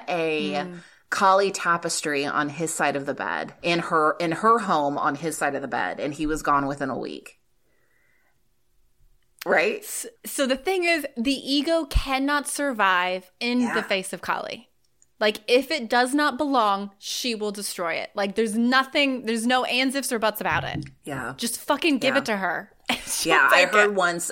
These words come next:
Speaker 1: um, somebody explained it really well, that if, um, if you have, w-, if you have your plan, you know what you want,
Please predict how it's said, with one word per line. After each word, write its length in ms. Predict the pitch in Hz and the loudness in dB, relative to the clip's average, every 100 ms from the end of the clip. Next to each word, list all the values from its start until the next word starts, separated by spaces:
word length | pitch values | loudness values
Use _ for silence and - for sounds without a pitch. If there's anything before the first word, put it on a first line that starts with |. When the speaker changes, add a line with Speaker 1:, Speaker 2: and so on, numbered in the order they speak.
| - | 2
Speaker 1:
um, 340 | 160 143 139 - - | 4 4 2 -6 -14
somebody 360 | - 214 196 226 | 0 2 4 2
explained 360 | 233 - 202 180 | 0 0 2 2
it 100 | 160 | 4
really 260 | 165 160 | 2 2
well, 380 | 156 143 143 123 | 2 4 4 4
that 340 | 127 139 135 - | 2 4 4 2
if, 280 | 151 - - - | -2 0 0 4
um, 460 | 147 131 123 139 - - - - - | 4 2 -2 -8 -6 -8 -8 -10 2
if 220 | 196 202 | 2 2
you 240 | 185 196 | -2 -2
have, 600 | 196 202 196 233 262 277 - _ _ _ - - | 0 6 8 8 4 -4 -14 _ _ _ -20 -10
w-, 240 | 165 - | -6 -2
if 180 | 185 185 | -2 0
you 120 | 165 | 0
have 320 | 160 - 175 202 | 2 6 6 6
your 120 | 208 | 0
plan, 600 | 208 - 196 214 226 165 | -2 0 2 2 0 -4
you 140 | 156 160 | -6 2
know 160 | 165 | 4
what 260 | 170 196 - | 4 2 -4
you 80 | 180 | -6
want, 380 | 156 143 156 | -2 -2 -2